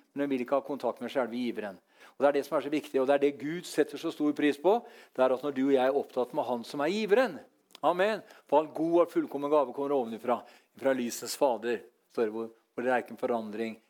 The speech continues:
eller skiftende skygge. Så all god og fullkommen gave kommer ovenifra. Amen. Det står noe,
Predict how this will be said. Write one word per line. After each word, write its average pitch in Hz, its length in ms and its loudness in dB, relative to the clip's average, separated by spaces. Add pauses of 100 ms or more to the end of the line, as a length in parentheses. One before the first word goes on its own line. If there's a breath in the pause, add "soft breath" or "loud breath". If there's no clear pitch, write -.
(120)
eller 107 160 -4
skiftende - 600 -8 (180)
skygge. - 460 -10 (420)
Så - 80 -6
all 120 160 0
god 147 240 2
og 156 80 -8
fullkommen 139 400 -4
gave 143 320 0
kommer 135 240 2
ovenifra. 117 380 -2 (420)
Amen. 180 400 2 (1000 soft breath)
Det 175 160 4
står 196 160 4
noe, 196 160 2